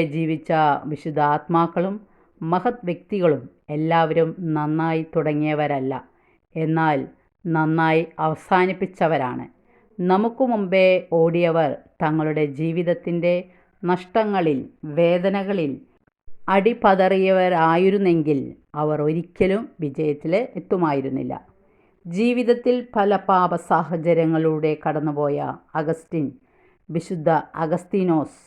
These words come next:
ആയതിനു പിന്നിൽ പ്രത്യാശയുടെ ഒരു നാളെയുണ്ട് എന്ന അദ്ദേഹത്തിൻ്റെ ബോധ്യമാണ്. പാപത്തിൽ മുഴുകി മാത്രം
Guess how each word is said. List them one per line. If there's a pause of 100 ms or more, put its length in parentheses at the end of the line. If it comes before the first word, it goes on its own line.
(680)
ആയതിനു
പിന്നിൽ (180)
പ്രത്യാശയുടെ (140)
ഒരു
നാളെയുണ്ട് (580)
എന്ന (120)
അദ്ദേഹത്തിൻ്റെ
ബോധ്യമാണ്. (560)
പാപത്തിൽ (120)
മുഴുകി
മാത്രം